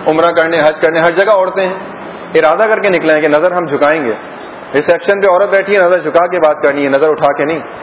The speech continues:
نظر جھکا کے۔ اے، جہاز میں ایئر ہوسٹس آ جائے گی، سر آپ کہہ لیں گے، حضرت فرماتے ہیں، "سر کی تو ہوا ہی کھسک گئی۔" <laughs> اس وقت لبیک اللہم لبیک پڑھ رہے ہیں،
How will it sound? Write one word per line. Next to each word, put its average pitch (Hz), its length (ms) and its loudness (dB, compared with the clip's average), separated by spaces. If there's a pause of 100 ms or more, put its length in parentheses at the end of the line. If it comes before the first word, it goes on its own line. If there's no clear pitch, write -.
(160)
نظر 127 200 0
جھکا 151 300 0
کے۔ 147 120 -6 (720)
اے، 139 200 2
جہاز 147 360 0
میں 185 140 -2
ایئر 165 160 4
ہوسٹس 156 320 0
آ 160 80 4
جائے 175 220 0
گی، 170 140 -4 (300)
سر 160 180 2
آپ 156 200 2
کہہ 156 120 2
لیں 160 180 0
گے، 156 120 2
حضرت 143 260 2
فرماتے 147 220 0
ہیں، 151 60 0
"سر 143 180 0
کی 143 100 0
تو 139 140 0
ہوا 131 120 2
ہی 151 60 0
کھسک 151 260 -2
گئی۔" 165 100 -4 (220)
<laughs> 180 80 0 (760)
اس 135 140 -2
وقت 156 80 4
لبیک 156 460 0
اللہم 165 300 0
لبیک 160 440 0
پڑھ 165 200 2
رہے 175 100 -2
ہیں، 139 140 -10